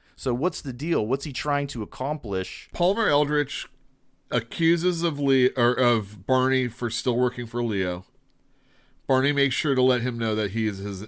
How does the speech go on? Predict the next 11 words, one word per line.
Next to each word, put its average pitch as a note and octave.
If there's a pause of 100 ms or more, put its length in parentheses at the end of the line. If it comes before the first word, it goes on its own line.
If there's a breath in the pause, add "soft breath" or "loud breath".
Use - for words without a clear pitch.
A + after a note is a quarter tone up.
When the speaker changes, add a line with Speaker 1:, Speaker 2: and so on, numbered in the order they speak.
Speaker 2:
ex-employee. F#2 (260)
Speaker 1:
So -
what C3
about C3
that A#2
visit C3+
from A2+
Alan A#2
Fane C#3+
last F#2
night? F2+